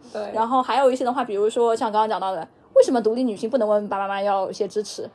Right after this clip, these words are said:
Speaker 1: 嗯。
Speaker 2: 那你生孩子是为了干嘛？男生都是毫无廉耻的去要，甚至说要倾家荡产的去要的。
Speaker 1: 嗯。
Speaker 2: 我觉得，如果就是，anyway 啊，就是我个人的想法就是，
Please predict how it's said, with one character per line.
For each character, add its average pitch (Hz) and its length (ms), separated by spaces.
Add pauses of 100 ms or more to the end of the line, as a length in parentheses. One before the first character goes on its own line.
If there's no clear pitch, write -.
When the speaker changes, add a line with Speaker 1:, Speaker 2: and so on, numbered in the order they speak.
Speaker 1:
嗯。 214 360
Speaker 2:
那 320 80
你 269 80
生 269 200
孩 170 160
子 208 40
是 240 120
为 240 100
了 208 80
干 190 160
嘛？ 131 240
男 233 240
生 381 100
都 359 120
是 427 160
毫 214 180
无 269 140
廉 247 200
耻 - 140
的 214 80
去 208 180
要， 196 320
甚 285 140
至 277 80
说 285 160
要 269 280
倾 285 180
家 269 120
荡 277 160
产 262 120
的 - 80
去 - 180
要 180 160
的。 - 100
Speaker 1:
嗯。 220 540 (240)
Speaker 2:
我 254 160
觉 262 100
得， 381 220 (1400)
如 247 240
果 135 420 (280)
就 277 120
是， 226 400 (460)
anyway 202 300
啊， 185 40
就 202 80
是 214 160 (140)
我 202 220
个 330 160
人 226 100
的 185 80
想 185 160
法 180 100
就 175 140
是， - 280